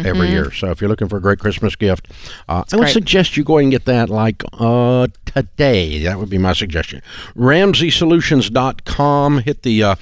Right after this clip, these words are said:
Speaker 1: hit the store and get the, uh, get the old goal planner going there. All right, Mary is with us in Toronto, Canada.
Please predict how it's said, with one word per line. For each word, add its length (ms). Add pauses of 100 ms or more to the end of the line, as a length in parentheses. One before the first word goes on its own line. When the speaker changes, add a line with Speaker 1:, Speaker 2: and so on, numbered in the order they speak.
(260)
Speaker 1:
hit 140
the 80
store 440 (160)
and 180
get 220
the, 180
uh, 160
get 180
the 100
old 200
goal 220
planner 460 (440)
going 400
there. 240 (640)
All 120
right, 120
Mary 400
is 200
with 180
us 180
in 140
Toronto, 800
Canada. 540